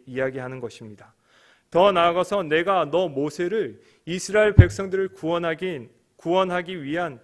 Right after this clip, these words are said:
그 구원자로 세우겠다"라는 것을 상기시켜주고 있다라는 것입니다. 인간적으로 볼 때는 어떻습니까? 모든 희망을, 모든 희망을 다 버리고 미디안 강야로 가서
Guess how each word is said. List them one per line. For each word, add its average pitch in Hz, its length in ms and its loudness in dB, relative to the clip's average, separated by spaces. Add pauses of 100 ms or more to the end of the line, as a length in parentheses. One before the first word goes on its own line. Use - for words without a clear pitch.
(240)
그 - 260 -12
구원자로 180 640 -6
세우겠다"라는 175 1160 -4
것을 139 500 -4 (540)
상기시켜주고 160 1400 -6
있다라는 117 840 -4
것입니다. 104 600 -18 (800)
인간적으로 220 600 2
볼 202 220 -4
때는 190 240 -2
어떻습니까? 131 920 -4
모든 175 520 0
희망을, 220 540 -4 (480)
모든 247 420 -4
희망을 214 460 -4
다 143 280 -4
버리고 127 640 -10
미디안 135 400 -10
강야로 127 460 -10
가서 117 480 -12